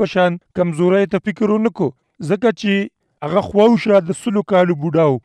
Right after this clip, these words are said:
او سارا هم د زیږېدو لایقه نه وه. خو بیا هم هغه د خدای په لوز شکمن نه شو، بلکې په ایمان کې مضبوط شو او د خدای ثنا یې وویله. او دا یې پوره یقین و چې خدای خپل کړی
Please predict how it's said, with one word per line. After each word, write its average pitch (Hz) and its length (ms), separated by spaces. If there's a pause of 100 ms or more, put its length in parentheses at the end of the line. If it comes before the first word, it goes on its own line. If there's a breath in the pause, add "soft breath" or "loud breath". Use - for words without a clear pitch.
(160)
او 156 140
سارا 196 400
هم 226 140 (100)
د 196 160
زیږېدو 180 420 (400)
لایقه 175 420
نه 175 100
وه. 131 100 (600)
خو 160 100
بیا 196 240
هم 226 200 (160)
هغه 196 220 (480)
د 165 120
خدای 185 300
په 185 140
لوز 185 180
شکمن 185 420
نه 196 140
شو، 135 140 (680)
بلکې 180 400
په 196 120
ایمان 208 320
کې 185 180
مضبوط 185 420
شو 156 160 (280)
او 156 60 (100)
د 175 120
خدای 180 240
ثنا 185 320
یې 185 140 (220)
وویله. 160 440 (340)
او 160 160
دا 185 180
یې 233 180
پوره 220 240
یقین 196 360
و 151 100 (420)
چې 190 140
خدای 190 280
خپل 202 240 (300)
کړی 208 200